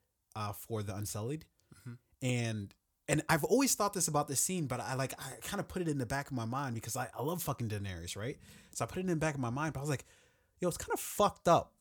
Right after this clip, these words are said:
Speaker 1: where she sold her dragons to the dude and then she just set the dude on fire."
Speaker 2: Yeah. <laughs>
Speaker 1: Like, what? <laughs> Like, you sold your dragons to the dude in a fair trade. He's like, "Hey, I'll give you the Unsullied if you give me your dragon." She's like, "All right, cool.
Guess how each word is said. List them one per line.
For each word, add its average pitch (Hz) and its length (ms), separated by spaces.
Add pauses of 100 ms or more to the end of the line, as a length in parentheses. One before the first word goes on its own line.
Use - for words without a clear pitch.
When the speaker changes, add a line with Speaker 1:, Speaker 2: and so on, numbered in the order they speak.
Speaker 1:
where 143 360
she 139 460
sold 185 520
her 151 120
dragons 135 600
to 120 80
the 110 80
dude 101 380 (1200)
and 151 100
then 156 120
she 165 160
just 151 240
set 175 160
the 156 80
dude 147 180
on 120 100
fire." 127 360 (180)
Speaker 2:
Yeah. 131 280 (280)
<laughs> - 320
Speaker 1:
Like, 220 220 (800)
what? 240 300
<laughs> - 460 (480)
Like, 247 240
you 180 220
sold 220 360
your 196 100
dragons 170 420
to 156 80
the 139 60
dude 151 240
in 135 100
a 123 60
fair 208 440
trade. 202 420
He's 139 160
like, 113 120
"Hey, 143 180
I'll 113 120
give 127 160
you 127 80
the 123 80
Unsullied 160 440
if 113 140
you 120 60
give 120 160
me 120 80
your 120 100
dragon." 90 360
She's 113 200
like, 107 120
"All 143 60
right, 139 140
cool. 139 300